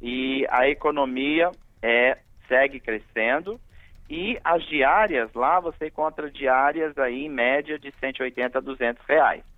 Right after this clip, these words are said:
O que vai ficar um pouquinho mais caro é a passagem aérea, mas como eu falei, é um período de baixa temporada. Então, apesar de ser alta temporada, mas pra esse destino é baixa. Então você consegue algumas pechinchas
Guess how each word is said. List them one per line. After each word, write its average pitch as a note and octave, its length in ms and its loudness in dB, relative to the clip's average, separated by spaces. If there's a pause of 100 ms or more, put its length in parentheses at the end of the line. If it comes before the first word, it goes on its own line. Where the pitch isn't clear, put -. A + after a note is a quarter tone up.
(140)
O C#3+ 100 -14
que - 100 -10
vai C#3+ 140 2
ficar B2 200 -2
um B2 80 -2
pouquinho A#2+ 300 -8
mais C#3+ 220 0
caro C3+ 360 2 (260)
é B2 140 2
a B2 60 4
passagem B2+ 560 -2
aérea, D3+ 500 0 (240)
mas E3 260 0
como B2 200 -4
eu C3 80 -4
falei, C#3 440 0
é C3+ 40 -2
um C3+ 80 -4
período B2+ 400 -8 (160)
de E3 240 0 (160)
baixa C3+ 420 0
temporada. C#3+ 720 0 (160)
Então, A2+ 760 -2
apesar A2+ 320 -2
de A2+ 140 -14
ser A2+ 100 2
alta B2 340 2
temporada, A2+ 580 0
mas A#2 280 -8
pra A#2+ 180 2
esse D3+ 280 -6
destino B2 520 -12 (240)
é B2 100 0
baixa. B2 540 2 (220)
Então G#2 220 -10
você A2 240 -10
consegue A2+ 440 0
algumas A2 360 -4
pechinchas A2+ 720 -6